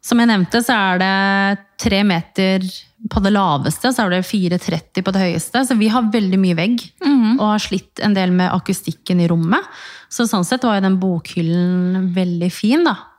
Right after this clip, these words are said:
Speaker 1: Sånn i forhold til lyd.
Speaker 2: Ja.
Speaker 1: Eh, for når vi har selskaper og sånn, så er det jo, det hø-, det er høy, høy lyd, da.
Speaker 2: Men det som dere ikke har, dere har ikke gardiner, vet du.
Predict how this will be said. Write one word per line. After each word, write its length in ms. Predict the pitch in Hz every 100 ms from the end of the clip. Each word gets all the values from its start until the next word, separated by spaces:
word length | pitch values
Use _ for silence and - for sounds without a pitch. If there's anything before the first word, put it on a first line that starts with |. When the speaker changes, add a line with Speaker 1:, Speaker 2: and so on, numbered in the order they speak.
| _ - _ _ _ -
Speaker 1:
Sånn 220 | - 196
i 20 |
forhold 220 | 190 175 175
til 100 | 160
lyd. 380 | 190 359 339 - - -
Speaker 2:
Ja. 220 | 240 262 -
Speaker 1:
Eh, 80 | 226
for 160 | -
når 120 | 220 202
vi 60 |
har 140 | 196 190
selskaper 540 | 208 185 - - -
og 40 | 175
sånn, 100 | 226
så 160 | - 226 175
er 40 |
det 80 | 175
jo, 400 | 208 208 214 214
det 120 | 208 208
hø-, 140 | 196
det 120 | 180 185
er 580 | 220 247 247 233 233 - _ _ _ _ _ -
høy, 380 | 240 240 247 - _ _ _ _ _ -
høy 100 | 254
lyd, 260 | 233 262 359
da. 100 | 359 - - - - 254
Speaker 2:
Men 140 | 240
det 120 | 226 208
som 120 | 285
dere 180 | 214 214
ikke 140 | 247 254
har, 160 | 349
dere 140 | 370 302
har 220 | 220 202
ikke 220 | 214 240 233
gardiner, 400 | 226 190 196 320
vet 160 | 320
du. 180 | 277